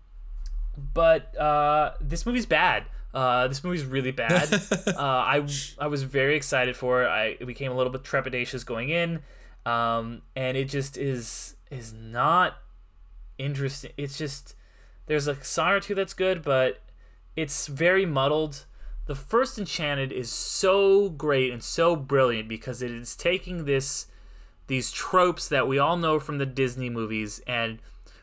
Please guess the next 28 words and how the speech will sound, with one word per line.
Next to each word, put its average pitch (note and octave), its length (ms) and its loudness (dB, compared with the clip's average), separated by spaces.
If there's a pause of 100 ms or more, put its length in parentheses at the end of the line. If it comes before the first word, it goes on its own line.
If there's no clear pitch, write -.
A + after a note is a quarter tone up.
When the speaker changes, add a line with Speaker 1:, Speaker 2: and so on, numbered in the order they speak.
(100)
Speaker 1:
really F#3 300 4
turning D#3 480 -2
them D3 180 -2
on C3 300 0
their B2 200 4
head A#2+ 160 0
in A2+ 80 -4
a G#2+ 60 -6
fun C#3+ 340 0
way B2 200 -4
and A#2 100 -6
being A#2 100 -6
like, A2 160 -4
"What C3 240 2
if E3+ 120 -2
a D#3+ 60 0
Disney C3+ 420 0
princess B2 880 -2 (440)
came D3+ 320 0
into C#3+ 200 -2
the C3+ 120 0
real B2 340 2
world, G#2+ 420 2 (280)
and A#2+ 180 -6
what B2+ 180 2
would C3 200 0
that A#2+ 280 0
be? G#2 440 -6